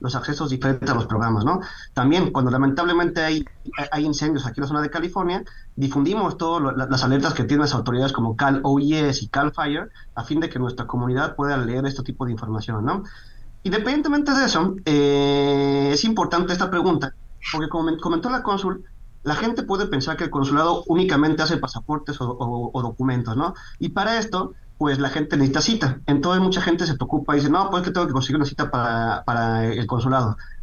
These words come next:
Pero aquí es muy importante que lo recalque. Cuando son emergencias, cuando son víctimas de crimen o cuando necesitan el apoyo del Departamento de Protección, no necesitan cita.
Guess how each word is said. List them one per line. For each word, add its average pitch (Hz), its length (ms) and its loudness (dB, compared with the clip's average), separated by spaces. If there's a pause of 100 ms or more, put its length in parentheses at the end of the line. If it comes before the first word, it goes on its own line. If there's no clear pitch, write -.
(280)
Pero 143 380 2
aquí 123 180 -2
es 160 80 0
muy 175 140 4
importante 156 560 2
que 131 80 0
lo 131 120 2
recalque. 143 400 -4 (480)
Cuando 151 220 0
son 240 180 -2
emergencias, 160 540 0
cuando 139 220 0
son 226 180 -2
víctimas 202 400 -2
de 147 100 -2
crimen 123 300 0
o 117 80 -4
cuando 139 220 0
necesitan 180 260 0
el 175 120 -2
apoyo 180 180 0
del 151 80 2
Departamento 139 500 2
de 127 60 4
Protección, 123 500 0 (300)
no 175 260 4
necesitan 147 480 4
cita. 131 320 0